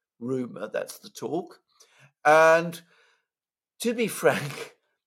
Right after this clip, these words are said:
I think the court cases, the various court cases, are not playing out as expected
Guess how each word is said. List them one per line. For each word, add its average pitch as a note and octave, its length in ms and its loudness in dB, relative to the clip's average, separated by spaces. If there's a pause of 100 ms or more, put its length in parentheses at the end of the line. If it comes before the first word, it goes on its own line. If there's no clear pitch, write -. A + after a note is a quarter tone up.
(320)
I G#3 140 4
think A3 440 -8
the G3 120 -14
court - 500 -8
cases, - 840 -8
the C#3 120 -10
various D3+ 560 2
court - 400 -14
cases, D2+ 600 -12 (540)
are C#3+ 180 4
not C#3+ 400 -2
playing B2 360 0
out A2 260 -4
as G#2 140 -18
expected - 720 -12